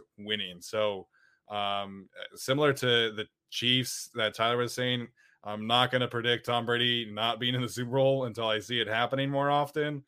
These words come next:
Um, so I have the Bills and the Buccaneers, but I do have the Bills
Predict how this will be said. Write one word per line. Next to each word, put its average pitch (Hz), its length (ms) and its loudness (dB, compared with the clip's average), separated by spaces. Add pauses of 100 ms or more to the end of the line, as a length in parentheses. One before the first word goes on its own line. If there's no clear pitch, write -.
(380)
Um, 110 460 -2
so 117 140 -4
I 113 120 4
have 120 200 0
the 101 200 -12
Bills 131 540 0 (360)
and 113 120 -6
the 104 60 -6
Buccaneers, 123 920 -2
but 107 100 -4
I 101 180 -4
do 127 240 -4 (100)
have 123 280 0
the 110 80 -12
Bills 110 400 -4